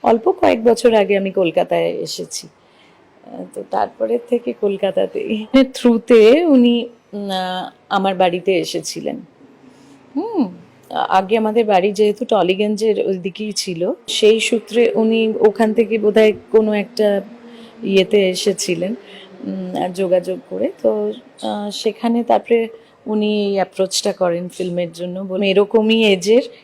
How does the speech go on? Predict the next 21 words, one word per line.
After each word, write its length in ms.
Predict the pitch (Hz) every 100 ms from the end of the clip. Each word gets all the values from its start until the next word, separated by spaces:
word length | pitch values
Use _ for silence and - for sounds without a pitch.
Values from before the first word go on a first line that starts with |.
| -
এরকমই 560 | 208 208 220 254 285
একটা 320 | 294 - - 233
মেয়েকে 460 | 220 208 196 220
চাই 260 | 214 208 202
এই 160 | 202
মুভির 440 | 190 185 170 190 160
জন্য।" 380 | 180 180 190 247 - _ _ 359 349 302 262 - -
তো 400 | - 117 113 117
সেই 440 | 113 127 117 113
বাপির 340 | 107 113 208 220
সাথে 360 | - 214 214
অনেক 240 | 202 202 202
কথা 260 | 214 190 196
টথা 340 | 196 190 190
হলো, 540 | 190 190 180 208 294 254 - 208 214
তারপরে 380 | - - - 190
বাপি 400 | 190 190 - 95 -
রাজি 380 | - 165 185
হলেন 440 | 180 185 170 170 175
যে 140 | 170
হ্যাঁ, 160 | 170